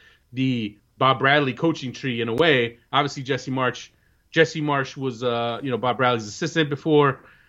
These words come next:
Uh, he played for Bob Bradley, uh, and, and now you have, uh, Jim Curtin,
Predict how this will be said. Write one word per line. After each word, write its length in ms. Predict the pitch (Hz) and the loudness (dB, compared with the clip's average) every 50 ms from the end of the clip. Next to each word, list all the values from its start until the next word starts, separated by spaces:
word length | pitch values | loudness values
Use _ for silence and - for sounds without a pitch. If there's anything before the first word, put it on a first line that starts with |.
| _ _ _ _ | _ _ _ _
Uh, 260 | - 127 120 117 107 | 0 2 4 4 4
he 80 | 117 117 | 2 -2
played 380 | 107 - - 156 160 160 151 156 | -4 0 4 6 6 6 4 2
for 120 | - 156 | -2 0
Bob 200 | 143 143 139 131 | 2 2 2 4
Bradley, 420 | 135 135 131 131 127 131 123 117 - - - - | 4 2 2 2 2 0 -2 -4 -6 -12 -12 -8
uh, 280 | - 127 120 117 113 - - | -6 -4 -4 -4 -4 -4 -4
and, 180 | 139 131 131 | -4 -4 -2
and 220 | - 135 123 123 131 | 0 0 0 2 4
now 160 | 135 139 156 | 4 4 4
you 180 | 160 156 147 135 | 6 4 4 4
have, 320 | 143 135 131 127 123 120 | 4 2 2 0 0 -2
uh, 340 | 127 123 123 120 117 110 101 117 | -2 0 0 -2 -2 -6 -8 -10
Jim 200 | 117 117 151 139 | -8 -6 -6 -4
Curtin, 400 | - - 208 233 175 143 135 131 | 0 0 0 0 0 -2 -6 -8